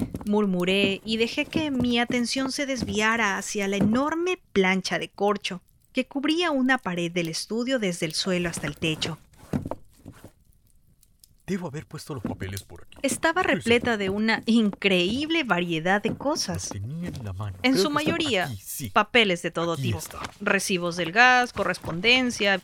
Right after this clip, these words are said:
Speaker 1: avisos del Consejo Diocesal, páginas de novelas, notas con la letra del vicario. También había pequeños objetos, como llaves, tapas de botellas,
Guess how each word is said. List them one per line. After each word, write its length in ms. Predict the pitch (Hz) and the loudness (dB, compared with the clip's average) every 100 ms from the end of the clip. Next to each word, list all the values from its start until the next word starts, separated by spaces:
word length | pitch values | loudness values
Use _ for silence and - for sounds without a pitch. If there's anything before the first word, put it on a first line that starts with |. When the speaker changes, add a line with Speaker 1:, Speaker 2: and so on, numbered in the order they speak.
| - | 4
Speaker 1:
avisos 440 | 208 196 190 190 | 6 6 0 0
del 160 | 180 175 | 0 0
Consejo 480 | 170 165 165 185 165 | -2 0 0 0 -2
Diocesal, 720 | 165 - 151 240 226 226 220 _ _ _ _ _ _ - | -4 -4 -2 2 4 2 -2 _ _ _ _ _ _ -2
páginas 480 | 214 202 208 185 175 | 0 0 0 -2 0
de 80 | 180 | -2
novelas, 800 | 165 185 214 226 - - - - | 0 4 4 4 0 -2 -8 -4
notas 520 | 190 208 202 - 170 - | 2 4 2 0 -4 -4
con 220 | 185 180 | -4 -2
la 80 | 175 | 0
letra 380 | 185 185 190 | 2 2 0
del 120 | 175 170 | -2 -4
vicario. 680 | 170 220 214 208 202 202 - _ _ _ _ _ | -2 4 6 6 2 -4 -8 _ _ _ _ _
También 280 | 302 320 381 415 | 2 4 2 2
había 400 | 349 339 330 277 | 0 0 0 -2
pequeños 680 | - 202 254 254 262 254 - | -4 -2 0 0 0 -2 -6
objetos, 800 | 208 - - 262 262 180 - - - | -8 -6 -4 -2 -4 -6 -12 -14 -8
como 220 | 220 220 | -2 0
llaves, 520 | 226 294 277 170 - - - - - | 0 0 -2 -6 -12 -16 -20 -20 -4
tapas 320 | 208 190 180 | -2 0 0
de 80 | 175 | 0
botellas, 840 | 170 175 254 285 262 254 247 - | -2 2 4 4 2 -2 -2 -6